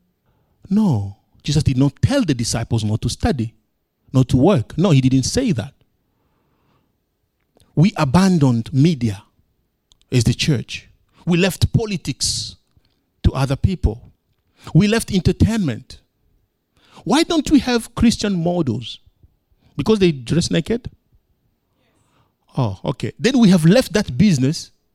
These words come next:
to ungodly people. We need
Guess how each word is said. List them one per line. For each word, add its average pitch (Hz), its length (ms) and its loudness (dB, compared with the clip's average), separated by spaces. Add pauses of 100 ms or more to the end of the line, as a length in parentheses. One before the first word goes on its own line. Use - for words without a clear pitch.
(140)
to 190 120 -2
ungodly 151 540 4
people. 104 400 -4 (1500)
We 180 160 6
need 254 320 2